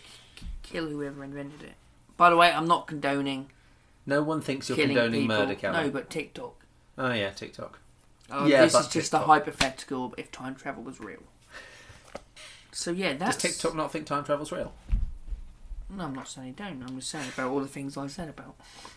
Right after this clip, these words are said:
Speaker 1: "Oh, this guy's a bit psycho, let's ban him."
Speaker 2: You are a bit psycho, to be fair.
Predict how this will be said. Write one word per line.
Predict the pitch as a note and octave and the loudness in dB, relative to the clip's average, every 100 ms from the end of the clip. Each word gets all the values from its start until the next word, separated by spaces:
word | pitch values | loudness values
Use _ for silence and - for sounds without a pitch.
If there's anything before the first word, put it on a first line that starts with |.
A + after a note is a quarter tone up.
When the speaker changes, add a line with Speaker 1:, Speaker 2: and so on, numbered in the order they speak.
| - | -12
Speaker 1:
"Oh, | D#3+ D#3+ | -4 -2
this | D3 F3+ | -2 -6
guy's | - C3+ | -8 -12
a | C#3+ | -12
bit | - - | -12 -12
psycho, | - C#3+ - F#3+ | -16 -14 -10 -10
let's | G3 F#3 | -10 -12
ban | F#3+ F3 | -10 -8
him." | D3+ C3 C#3+ - - - - - - - - | -8 -10 -14 -20 -20 -20 -20 -20 -20 -20 -12
Speaker 2:
You | C3 C3 | 0 2
are | A2 | 4
a | |
bit | G2 - | 0 -6
psycho, | - - - | -10 -12 -16
to | |
be | - - - | -20 -20 -14
fair. | - | -14